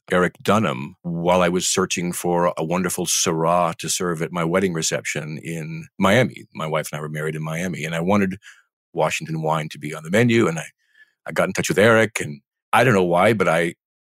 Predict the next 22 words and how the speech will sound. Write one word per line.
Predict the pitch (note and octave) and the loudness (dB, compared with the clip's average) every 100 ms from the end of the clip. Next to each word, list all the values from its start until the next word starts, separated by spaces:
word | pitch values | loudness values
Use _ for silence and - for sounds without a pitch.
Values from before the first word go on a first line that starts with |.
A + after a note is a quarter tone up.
| _ - | _ -2
I | F#2+ F#2 | 2 4
invited | F#2+ E2+ F2 G2+ | 2 2 2 4
him | G#2 G2 | 2 2
to | |
the | G2+ | 2
wedding, | F2+ F#2 A2+ | 4 2 2
and | A2+ | 2
he | C3+ | 4
came | D3 C3+ D3 G#3 D#3+ | 4 6 6 2 0
to | C3+ | 2
the | B2+ | 4
wedding | F#2+ A#2+ G#3+ C#3 - | 4 2 2 2 2
<laughs> | - - | -4 0
in | E3 C#3 | 2 4
Miami. | D#3 - D3+ C3 B2+ - D3+ | 4 4 2 2 0 2 0
I | |
didn't | B2+ E3 | 0 0
really | B2 A2+ | 0 2
know | A2+ A2 | 2 2
him | G#2 | 2
that | F2+ | 0
well, | E2+ F2+ C#3 | 0 0 0